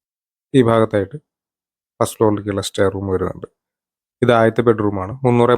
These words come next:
മുന്നൂറ് സെന്റിമീറ്റർ എന്നാണ് ഈ ബെഡ്റൂമിന്റെ അളവ്. ഇത് രണ്ടാമത്തെ ബെഡ്റൂമാണ്. മുന്നൂറ് മുന്നൂറ് സെന്റിമീറ്റർ എന്ന അളവിലാണ്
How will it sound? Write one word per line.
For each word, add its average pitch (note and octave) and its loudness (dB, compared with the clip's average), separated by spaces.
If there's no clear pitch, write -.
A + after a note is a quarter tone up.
മുന്നൂറ് A2+ 0
സെന്റിമീറ്റർ G#2 -2
എന്നാണ് G2 -10
ഈ G2 -10
ബെഡ്റൂമിന്റെ F#2+ -12
അളവ്. - -20
ഇത് A#2+ 0
രണ്ടാമത്തെ A#2 2
ബെഡ്റൂമാണ്. G#2 0
മുന്നൂറ് A#2 4
മുന്നൂറ് A2+ 0
സെന്റിമീറ്റർ G#2+ 0
എന്ന G#2 -2
അളവിലാണ് G2 -2